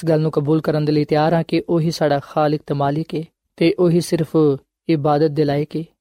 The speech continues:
تعریف دے لائق ہے۔ ساتھیو، اگر اسی اس گل نو قبول کرنے ہاں ایمان دے نال کہ خداوند خدا ہی خالق تے مالک ہے، تے پھر اِسی اس روح زمین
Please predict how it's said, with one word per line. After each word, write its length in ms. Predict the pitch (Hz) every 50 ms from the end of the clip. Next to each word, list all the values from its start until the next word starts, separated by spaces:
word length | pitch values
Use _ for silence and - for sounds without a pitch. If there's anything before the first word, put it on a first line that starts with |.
| _ _ _
تعریف 360 | - 160 151 147 156 156 151 - -
دے 80 | 165
لائق 240 | 156 143 143 147 151 -
ہے۔ 60 | 156 165 - _ _ _ _ _ _ _
ساتھیو، 280 | - 180 175 - 202 190
اگر 180 | 175 190 175 143 139 - _ _ _ -
اسی 240 | 160 - - 170 165 160 156 -
اس 100 | 156 143 -
گل 120 | 180 160 156
نو 80 | 156 151
قبول 280 | - 151 143 156 170 175
کرنے 380 | - 175 151 147 147 151 156 156
ہاں 160 | 156 147 143 139 - _ _ _ _ -
ایمان 260 | 165 156 151 151 156 156
دے 60 | 156 160
نال 220 | 151 147 147 143
کہ 180 | 147 - 147 143
خداوند 460 | 135 - - 165 147 147 147 147 151 147 -
خدا 280 | - - 156 151 156 156
ہی 180 | 143 156 160 156 147 139 - _ _
خالق 400 | _ - - 165 156 151 156 156 -
تے 80 | - 160
مالک 420 | 147 147 147 151 170 185 180 -
ہے، 100 | 156 135 131 - _ _ _
تے 100 | - -
پھر 180 | 143 - 160 156 151
اِسی 240 | 151 139 - - 151 147 147
اس 120 | 143 - -
روح 180 | 147 147 131 147
زمین 380 | 139 135 139 147 147 151 160